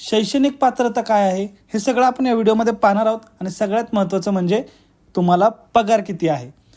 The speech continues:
तर सगळं आपण बघणार आहोत या व्हिडिओमध्ये. तर ही आहे ऑफिशियली नोटिफिकेशन, ही आहे त्यांची ऑफिशियली नोटिफिकेशन. याच्यावरती क्लिक करून तुम्ही पीडीएफमध्ये जाऊ शकता, त्याच्यामध्ये त्यांनी सर्व गोष्टी क्लिअर केलेल्या आहेत, त्याचसोबत आपण या व्हिडिओमध्ये पाहणार आहोत.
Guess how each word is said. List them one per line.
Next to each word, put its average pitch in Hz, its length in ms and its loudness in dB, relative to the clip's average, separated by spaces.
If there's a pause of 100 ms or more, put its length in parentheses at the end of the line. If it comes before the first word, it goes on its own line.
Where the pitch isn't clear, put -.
(340)
तर 196 60 -8
सगळं 240 300 -2
आपण 262 260 0
बघणार 240 240 0
आहोत 240 200 -4
या 208 140 2
व्हिडिओमध्ये. 202 520 -2 (380)
तर 214 60 -2
ही 214 200 0
आहे 269 260 2
ऑफिशियली 254 540 0
नोटिफिकेशन, 226 840 -2 (1200)
ही 247 160 4
आहे 277 160 2
त्यांची 269 320 -4
ऑफिशियली 254 540 0
नोटिफिकेशन. 226 680 0 (220)
याच्यावरती 262 460 0
क्लिक 262 360 -4
करून 254 240 0
तुम्ही 247 180 -4
पीडीएफमध्ये 247 640 -2
जाऊ 233 200 2
शकता, 226 240 -4
त्याच्यामध्ये 220 420 -2
त्यांनी 202 260 -2
सर्व 196 320 0 (380)
गोष्टी 175 340 -2
क्लिअर 262 300 2
केलेल्या 240 300 0
आहेत, 214 120 -2 (440)
त्याचसोबत 247 400 0
आपण 240 200 -2
या 233 60 -2
व्हिडिओमध्ये 214 380 0
पाहणार 208 320 0
आहोत. 139 120 -2